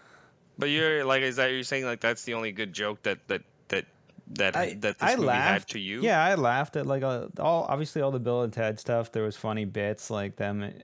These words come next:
Speaker 2: being, pretending to be British, but, like, a genuine, like,
Speaker 1: <laughs>
Speaker 2: caught off guard. Oh, there's the timer.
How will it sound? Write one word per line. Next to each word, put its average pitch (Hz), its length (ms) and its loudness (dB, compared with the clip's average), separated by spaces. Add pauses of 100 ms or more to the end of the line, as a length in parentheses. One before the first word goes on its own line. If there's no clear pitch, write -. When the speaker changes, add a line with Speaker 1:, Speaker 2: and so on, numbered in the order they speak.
(220)
Speaker 2:
being, 101 260 -2
pretending 101 380 -4
to 98 40 -4
be 101 120 -6
British, 104 400 -4
but, - 180 -4
like, 104 420 -2 (380)
a 120 80 -2
genuine, 127 720 2
like, 117 300 0 (140)
Speaker 1:
<laughs> - 120 -12
Speaker 2:
caught 123 300 2
off 117 240 2
guard. 110 400 4
Oh, 120 120 2
there's 117 200 2
the 113 80 -4
timer. 110 420 0